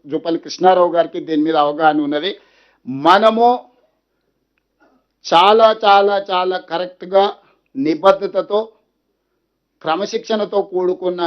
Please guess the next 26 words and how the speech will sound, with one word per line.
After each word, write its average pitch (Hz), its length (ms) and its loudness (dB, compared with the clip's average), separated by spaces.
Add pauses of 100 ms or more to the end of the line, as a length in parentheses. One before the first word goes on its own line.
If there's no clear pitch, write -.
(1000)
కార్యక్రమాలు 185 720 0
చేపడుతున్నాము. 165 760 0 (1120)
మనం 185 200 0 (120)
చేస్తున్నది 220 580 0 (120)
చెప్పుకోవడంలోనే 185 880 -2 (120)
కొంత 160 180 -8 (120)
మనము 156 300 -6 (760)
గ్యాప్ 175 300 2 (100)
ఉంది. 170 200 -8 (720)
ఆ - 40 2 (180)
గ్యాప్తోనే 214 600 2 (580)
వాళ్ళు 175 240 2
అడ్డగోలుగా 220 580 2
వాదించడానికి, 190 680 -2
ఎందుకంటే 196 400 -4
వాళ్ళు 180 220 0
ఇరవై 185 300 6
ఐదు 220 160 -2
ఏళ్ళు 208 240 -10
రెండు 180 200 -4
వేల 196 180 4
ఒకటిలో 190 380 -8
మొదలుపెట్టినప్పటి 170 580 -6
నుంచి 208 200 -8
రెండు 170 160 -4
వేల 170 120 2